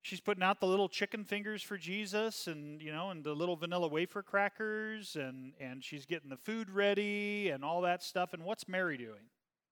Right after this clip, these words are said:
What's Mary doing? <sighs> Just listening. She's just taking it all in. She's just receiving the word of God,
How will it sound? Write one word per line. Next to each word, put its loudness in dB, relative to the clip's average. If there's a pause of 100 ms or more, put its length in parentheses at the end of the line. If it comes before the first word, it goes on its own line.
(1000)
What's -4
Mary 4
doing? -8 (4000)
<sighs> -6 (3250)
Just 6
listening. 6 (440)
She's -4
just -4
taking -2
it -6
all -4
in. -4 (1160)
She's -6
just -6 (240)
receiving -8
the -10
word -8
of -10
God, -6